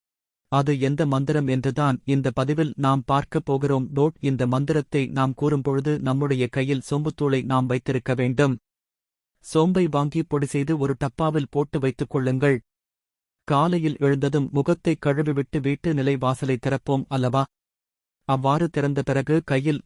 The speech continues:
மோதிர விரலையும் கட்டை விரலையும் சேர்த்து வைத்தாற்போல் ஒரு சிட்டிகை அளவு சோம்புத்தூளை எடுத்துக் கொள்ளுங்கள்.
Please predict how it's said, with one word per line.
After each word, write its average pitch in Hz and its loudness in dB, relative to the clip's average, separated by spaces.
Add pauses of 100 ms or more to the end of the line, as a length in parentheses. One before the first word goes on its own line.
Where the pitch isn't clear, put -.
மோதிர 151 2
விரலையும் 131 0
கட்டை 147 -2
விரலையும் 135 0
சேர்த்து 135 -2
வைத்தாற்போல் 135 0
ஒரு 139 0
சிட்டிகை 151 -2
அளவு 135 0
சோம்புத்தூளை 147 0
எடுத்துக் 127 -2
கொள்ளுங்கள். 131 2